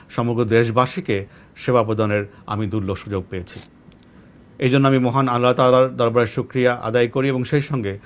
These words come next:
বাংলাদেশ সরকারের মাননীয় প্রধানমন্ত্রী এবং সমগ্র জনগণের কাছে আমার বিনয় অবনত চিত্তে কৃতজ্ঞতা প্রকাশ করছি। আমি বাংলাদেশ পুলিশ সার্ভিসের জ্যেষ্ঠ পদগুলোতে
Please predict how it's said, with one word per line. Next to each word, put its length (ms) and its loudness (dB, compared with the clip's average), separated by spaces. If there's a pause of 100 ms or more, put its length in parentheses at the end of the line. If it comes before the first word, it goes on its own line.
(200)
বাংলাদেশ 480 0
সরকারের 280 2
মাননীয় 260 0
প্রধানমন্ত্রী 640 -2 (300)
এবং 300 0
সমগ্র 340 0
জনগণের 460 0
কাছে 360 -4 (260)
আমার 300 -2 (280)
বিনয় 400 4
অবনত 300 0
চিত্তে 460 -6 (380)
কৃতজ্ঞতা 460 -4
প্রকাশ 300 -12
করছি। 280 -18 (840)
আমি 280 2
বাংলাদেশ 480 0
পুলিশ 320 -4
সার্ভিসের 480 0 (440)
জ্যেষ্ঠ 320 -2 (100)
পদগুলোতে 640 0